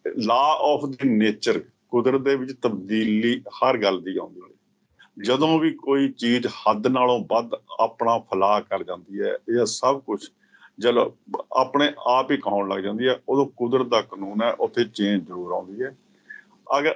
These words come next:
ਉਹ change ਵੀ ਇਨਸਾਨ ਹੀ ਲਿਆਉਂਦੇ ਨੇ, ਆਪਣੀ ਅੰਦਰਲੀ ਜਿਹੜੀ ਸਾਡੀ ਈਗੋ ਹੈ ਜਾਂ ਸਾਡੀ ਲਾਲਸਾ ਹੈ, ਮੈਂ, ਮੈਂ ਕਰਕੇ ਆਪਾਂ ਛੱਡੀਏ ਤੇ ਇੱਕ ਪਾਰਟੀ ਨੂੰ ਜਥੇਬੰਦ, ਸਭ ਤੋਂ ਪਹਿਲਾਂ ਤਾਂ ਇਕੱਠ ਹੋਣ ਦੀ ਲੋੜ ਹੈ,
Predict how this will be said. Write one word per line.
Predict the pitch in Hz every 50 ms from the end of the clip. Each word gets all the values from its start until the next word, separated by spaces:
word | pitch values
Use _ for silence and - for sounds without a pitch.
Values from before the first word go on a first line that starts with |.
| - -
ਉਹ | 151 151
change | 147 - 135 127 127 135 143 139
ਵੀ | 139 160 160 - -
ਇਨਸਾਨ | 135 117 - - - 107 113 123 135 143
ਹੀ | 135 113
ਲਿਆਉਂਦੇ | 98 98 95 92 90 98 98
ਨੇ, | 98 110 123 139 165 - - _ _ _ _ _ -
ਆਪਣੀ | - 123 123 127 123 143 147 151 147 147 - - - 123
ਅੰਦਰਲੀ | 120 113 113 127 143 139 147 135 113 92 80 - _ _ _ _ _ _ _ _ _ _ -
ਜਿਹੜੀ | 135 135 143 147 139
ਸਾਡੀ | - 120 113 117 123 127 107 - - _ _ _ _ _ _ _ _ - 131
ਈਗੋ | 123 120 117 117 139 143 143 135
ਹੈ | 131 117 113
ਜਾਂ | - 90 117 127 127
ਸਾਡੀ | 113 127 120 120 123 127 117
ਲਾਲਸਾ | 104 104 101 107 113 113 110 - 120 117
ਹੈ, | 117
ਮੈਂ, | 107 101 104 104 110 113 110 107 104
ਮੈਂ | 104 98 104 110 113 113
ਕਰਕੇ | 104 - 104 101 101 - - 110 104 - - -
ਆਪਾਂ | 104 104 107 - _ _ - 117 113 110 -
ਛੱਡੀਏ | - - 90 90 104 110 123 135 139 139 _ _ _ - - _
ਤੇ | - 147 147
ਇੱਕ | 147 143
ਪਾਰਟੀ | 135 131 - 113 113 117 120 117 120 135 135
ਨੂੰ | 135 131 117
ਜਥੇਬੰਦ, | 110 104 - 117 117 107 - 104 117 123
ਸਭ | - - 123 131 127
ਤੋਂ | - 139 131
ਪਹਿਲਾਂ | - - 113 117 131 131 123
ਤਾਂ | 117 - 120 120 127 131 - _ _ _ _ _ _ _ _ _ _ _ _ _ _ - -
ਇਕੱਠ | 127 - - 135 131 - - 139
ਹੋਣ | 113 110 107 101
ਦੀ | 90 82 95 87
ਲੋੜ | 82 87 - 82 87
ਹੈ, | -